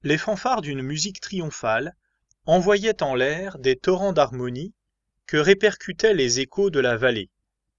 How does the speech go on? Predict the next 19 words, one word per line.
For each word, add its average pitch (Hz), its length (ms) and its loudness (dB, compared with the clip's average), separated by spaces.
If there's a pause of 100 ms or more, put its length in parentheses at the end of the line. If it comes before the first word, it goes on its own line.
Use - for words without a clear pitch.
(520)
comme 175 200 2
si 240 360 -2
le 131 200 -2
coin 190 300 2
le 113 140 -2
plus 120 320 -4
humble 123 260 0
de 110 80 -8
son 123 220 -12
pays 139 300 -4
natal 175 540 0 (540)
eût 226 180 -2
trouvé 175 520 -4
tout 233 240 -10
à 196 100 4
coup 214 300 -10 (520)
une 180 280 0
voix 123 380 0
pour - 300 -8